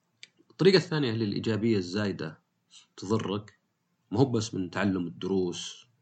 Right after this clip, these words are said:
والنضج والتغير، هي إنها يصير إحساس، خلنا نقول الإيجابي ولا ال-، الرضا، يجي مكان الرضا اللي يصير صدق،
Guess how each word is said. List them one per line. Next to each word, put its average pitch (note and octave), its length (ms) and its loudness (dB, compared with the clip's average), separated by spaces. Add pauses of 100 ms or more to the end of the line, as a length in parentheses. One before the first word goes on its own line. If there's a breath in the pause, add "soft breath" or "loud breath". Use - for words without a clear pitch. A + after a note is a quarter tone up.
(200)
والنضج F2+ 520 -4
والتغير، F2 640 -6 (920 soft breath)
هي D3 180 8
إنها C3 580 2 (1080)
يصير C#3 580 0 (400)
إحساس، D3+ 600 -2
خلنا A2 240 -2
نقول G#2 420 -2 (580)
الإيجابي F#2 600 0
ولا C#2+ 280 -6
ال-، - 420 -12 (220)
الرضا، F#2 640 -4 (800)
يجي D3+ 200 6
مكان C#3 640 2 (140)
الرضا B2+ 360 0
اللي A2+ 120 0
يصير G#2+ 280 -2
صدق، G2+ 400 -6